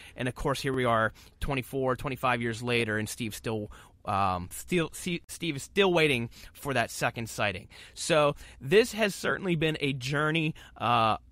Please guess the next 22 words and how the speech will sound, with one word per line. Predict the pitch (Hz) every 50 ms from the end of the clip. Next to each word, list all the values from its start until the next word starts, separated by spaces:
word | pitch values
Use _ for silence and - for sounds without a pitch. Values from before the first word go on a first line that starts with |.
| - -
of | 120 120 123 120 117 117 - - - - -
passion | - 202 208 208 208 - 202 190
and | 175 160
love, | 156 156 160 156 143 131 127 120
not | 127 143 156 170 160 -
one | 160 156 147 143 143
of, | 139 - 139 131 127 127 123 120 123
uh, | 113 110 104 104 92 - - _ _
a | - 139 131 131 127
daily | 139 135 151 165 160 147
excitement | 139 131 - - 156 147 135 143 135 123
of, | 113 - - -
of | 117 113 104 -
seeing | - - 147 143 135 127 127 117
the, | 120 117 113 110 - - - - - - _
the | - 139
monster, | 143 147 147 147 143 147 147 - - - 101
of | 85 98 107 -
course. | - - 107 92 92 92 - - - - - - - -
Um, | - 107 107 104 101 95 95 98 95 95 92 - - - - - - - - - _ _ _ _ _ - _ _ - - - -
but | - 139 -
that's | 151 143 143 147 -